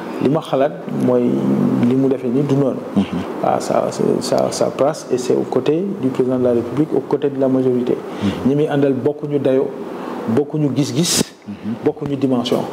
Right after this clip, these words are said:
Speaker 2: Mhm.
Speaker 1: Te la mu doon wax dend ak man di leen ko wax, man xam naa ne loolu la gëm.
Speaker 2: Et le départ de Idrissa
Speaker 1: Ah, la mu
Speaker 2: Seck,
Speaker 1: doon
Speaker 2: noo ko
Speaker 1: wax,
Speaker 2: jàngatee
Speaker 1: te
Speaker 2: aussi?
Speaker 1: la mu doon wax opposition bi.
Speaker 2: Mhm.
Speaker 1: Di ko wax Sonko, di ko wax Guy Marius
Speaker 2: Loolu la
Speaker 1: Sagna,
Speaker 2: gëm
Speaker 1: dend
Speaker 2: na.
Speaker 1: ak man di leen ko wax.
Speaker 2: Mhm.
Speaker 1: Loolu la gëm.
Speaker 2: Waaye léegi li mu doon wax,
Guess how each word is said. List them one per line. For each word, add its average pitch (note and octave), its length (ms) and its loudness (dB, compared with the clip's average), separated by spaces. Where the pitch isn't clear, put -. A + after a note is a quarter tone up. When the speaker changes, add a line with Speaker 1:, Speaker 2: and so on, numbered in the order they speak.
Speaker 2:
Mhm. F2+ 280 0
Speaker 1:
Te B2 80 2
la C3 140 2
mu D3+ 80 0
doon D3 180 0
wax C#3+ 240 -2
dend C#3+ 180 0
ak C#3 120 2
man C#3 220 2
di C3+ 120 2
leen D3+ 200 0
ko C#3 80 -2
wax, C#3 240 -4
man C3 180 2
xam D3 220 0
naa C3+ 140 -4
ne C3+ 120 0
loolu C3 180 4
la C3 60 2
gëm. - 440 -2
Speaker 2:
Et - 20 0
le A2+ 120 2
départ A3 380 0
de - 80 4
Idrissa - 440 2
Speaker 1:
Ah, - 20 4
la C#3+ 120 4
mu D3+ 40 -4
Speaker 2:
Seck, D#3 80 -4
Speaker 1:
doon E3 120 2
Speaker 2:
noo D#3+ 80 0
ko D#3 80 2
Speaker 1:
wax, G#3+ 140 -8
Speaker 2:
jàngatee E3+ 280 0
Speaker 1:
te D#3 200 2
Speaker 2:
aussi? D3+ 200 2
Speaker 1:
la C#3+ 140 0
mu D3+ 100 -2
doon D#3 180 0
wax D3+ 200 2
opposition C#3+ 500 2
bi. B2 120 2
Speaker 2:
Mhm. A2+ 240 2
Speaker 1:
Di A#2+ 100 2
ko C#3+ 100 2
wax C3+ 120 -6
Sonko, C#3+ 340 -2
di C3 100 -4
ko C#3 80 2
wax C3 100 -4
Guy C#3+ 120 0
Marius B2 300 4
Speaker 2:
Loolu - 0 -
la A2+ 60 4
Speaker 1:
Sagna, G#2+ 160 4
Speaker 2:
gëm A2 80 4
Speaker 1:
dend D#3+ 160 2
Speaker 2:
na. D#3 80 2
Speaker 1:
ak D3 120 -4
man D3 200 0
di C#3 80 2
leen D3+ 180 0
ko D3 100 0
wax. C3 220 -2
Speaker 2:
Mhm. A2 260 0
Speaker 1:
Loolu C3+ 160 4
la C3+ 60 2
gëm. B2 160 2
Speaker 2:
Waaye G2 220 4
léegi A2+ 260 4
li A2+ 80 4
mu B2 100 6
doon C3 240 2
wax, G#2+ 120 2